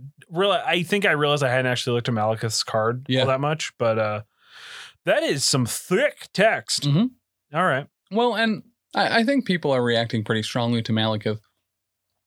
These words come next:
Speaker 2: I know in one of the leagues that I'm in, people are like, "Oh, well, Malekith is just gonna be in every list. So every list is just gonna become, well, how do I counter the opponent's Malekith with my own Malekith?" I don't think it's gonna be that bad.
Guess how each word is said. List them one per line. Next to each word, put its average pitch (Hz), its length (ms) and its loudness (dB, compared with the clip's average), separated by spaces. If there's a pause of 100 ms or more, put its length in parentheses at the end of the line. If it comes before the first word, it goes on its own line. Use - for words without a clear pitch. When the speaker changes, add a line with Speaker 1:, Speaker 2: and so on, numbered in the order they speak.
(120)
Speaker 2:
I 147 80 0
know 131 140 2
in 117 100 0
one 113 100 2
of 110 60 0
the 110 80 0
leagues 113 260 -2
that 113 100 0
I'm 107 120 0
in, 104 160 0
people 113 260 -4
are 110 60 0
like, 110 240 -2
"Oh, 156 180 2
well, 139 260 0
Malekith 143 320 0 (120)
is 123 80 -2
just 131 160 0
gonna 131 120 2
be 127 100 2
in 120 60 0
every 120 220 0
list. 113 260 0
So 113 240 2
every 127 320 0
list 123 240 0
is 117 80 -2
just 117 180 -4
gonna 120 140 0
become, 113 460 0 (320)
well, 131 320 2
how 151 240 0
do 151 140 -2
I 131 220 0
counter 120 520 0
the 117 320 0
opponent's 120 400 -2
Malekith 107 500 0
with 107 120 -2
my 104 100 0
own 107 160 0
Malekith?" 104 460 -2 (1080)
I 226 60 -2
don't 240 80 2
think 214 120 2
it's 180 100 0
gonna 175 120 0
be 160 100 2
that 151 160 2
bad. 131 280 0